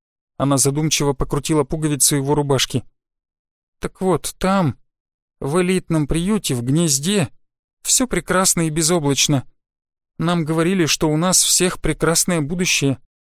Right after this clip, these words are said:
что мы никогда не узнаем», она нервно усмехнулась, «лишений и бедности.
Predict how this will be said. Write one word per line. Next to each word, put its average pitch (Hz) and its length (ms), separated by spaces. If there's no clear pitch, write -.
что - 200
мы 202 140
никогда 170 480
не 180 120
узнаем», 170 600
она 135 180
нервно 135 380
усмехнулась, 135 720
«лишений 160 800
и - 20
бедности. 160 720